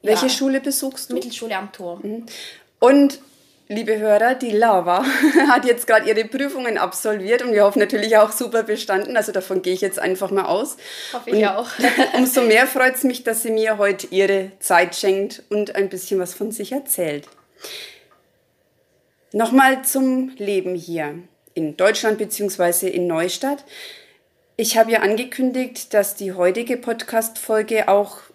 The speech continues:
Speaker 1: über Begegnungen gehen soll.
Speaker 2: Mhm.
Speaker 1: Ich hoffe, du hattest hier schon eine Reihe von angenehmen Begegnungen. Wie erlebst du denn so die Gemeinschaft, die Geselligkeit, wenn Leute sich hier begegnen?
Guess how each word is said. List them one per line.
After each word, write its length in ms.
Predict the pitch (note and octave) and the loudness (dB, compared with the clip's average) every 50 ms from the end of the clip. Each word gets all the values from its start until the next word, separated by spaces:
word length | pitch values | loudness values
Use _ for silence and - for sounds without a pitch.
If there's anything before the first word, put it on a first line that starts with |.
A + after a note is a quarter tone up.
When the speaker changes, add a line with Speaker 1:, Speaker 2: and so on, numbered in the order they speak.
| _ _ _ | _ _ _
Speaker 1:
über 240 | - G#3 G#3+ G#3+ G#3+ | -6 0 2 2 2
Begegnungen 840 | G#3+ - F#3+ - - F#3+ G#3 G3+ G#3 G3+ G3+ G3+ F#3+ F3+ F3 E3 E3 | 2 -4 -10 -4 -2 -2 -2 0 2 2 4 6 6 4 4 0 -2
gehen 260 | E3+ E3 D#3 D#3 D#3+ | -2 -2 0 0 -2
soll. 300 | D#3 - - E3+ D#3 D3 | -4 -6 -8 -8 -8 -8
Speaker 2:
Mhm. 280 | B3+ A#3 A#3 C4 C4 - - _ - - - - - _ _ _ _ _ - | -8 -8 -10 -12 -14 -16 -20 _ -20 -20 -20 -20 -20 _ _ _ _ _ -4
Speaker 1:
Ich 80 | - | -4
hoffe, 160 | G3 - F3+ E3 | -2 -2 -2 -4
du 140 | D#3+ D#3+ | -4 -2
hattest 320 | D#3 E3 F3 G#3+ G#3+ A3 - | -4 -2 -2 -2 -6 -4 -4
hier 120 | - A#3+ | -4 -4
schon 200 | A#3 A#3 A3+ A#3 | -4 -4 -4 -2
eine 120 | A3+ A3 A3 | -2 2 4
Reihe 360 | G3+ F#3+ G3 G3+ G#3 G#3+ G#3+ | 4 6 6 4 4 2 -2
von 320 | G#3+ - G#3 G3 F#3+ F#3 | -2 -2 -2 -2 -2 -2
angenehmen 640 | - F#3+ A#3+ C4 D4+ F4+ C#4 C#4 C#4+ C#4+ C#4+ C#4 C4+ | -2 0 2 4 6 6 8 8 6 6 4 2 0
Begegnungen. 760 | C#4 C4 B3+ B3+ B3+ C4 C4+ C4+ C#4 C#4 D4 D4+ F4+ F4+ - - - - - - _ _ _ _ _ _ | -2 -8 -6 -8 -4 -2 -2 -2 -2 -2 -2 -2 -2 -4 -6 -16 -20 -20 -20 -20 _ _ _ _ _ _
Wie 540 | - - G3+ B3 C4 C4 B3+ C4 B3+ C4 - | -14 -8 -4 0 0 2 2 2 0 2 2
erlebst 420 | A3+ G#3+ G#3+ G#3+ B3 C4 - - | 2 2 2 0 -2 -4 -8 -8
du 80 | - C4 | -8 -4
denn 240 | C4 B3+ B3+ B3+ A#3+ | -2 -2 -2 -2 -4
so 380 | - - - A#3+ A#3+ A#3+ A#3 | -6 -6 -4 -2 -2 -2 -2
die 240 | A#3 A3+ - A3 G#3+ | -4 -6 -12 -12 -6
Gemeinschaft, 840 | - G#3+ G#3 F#3+ F3 E3+ F3 F#3 G3+ F#3+ - - F3+ E3+ E3+ - _ | -4 -2 0 2 2 2 2 0 -2 -4 -4 -8 -8 -10 -10 -12 _
die 100 | G3 F3 | -12 -10
Geselligkeit, 1300 | - F3 E3 - - G3+ G3+ A3+ A#3 A3+ A#3+ - - - - A3+ A3 G#3+ G#3+ G#3+ G#3 G#3 - - - - _ | -8 -8 -6 -6 -4 -2 -2 -4 -4 -8 -10 -12 -14 -10 -4 0 2 4 4 2 0 -4 -8 -18 -18 -18 _
wenn 320 | F#3+ G3+ G3+ G3 F#3+ F#3+ | -6 -4 -2 -2 -2 -2
Leute 340 | F#3 F3+ F3+ F3+ F#3 F#3+ F#3+ | 0 2 2 2 2 0 -6
sich 220 | - - G#3+ F#3+ | -8 -8 -10 -10
hier 280 | - - F#3+ F#3 F3+ F3+ | -8 -6 -4 -4 -4 -4
begegnen? 720 | F3+ G#3 G#3 - - D#3+ D3+ - D#3 E3+ E3+ E3+ F#3 F#3 | -6 -12 -12 -10 -12 -12 -12 -12 -14 -14 -14 -16 -18 -20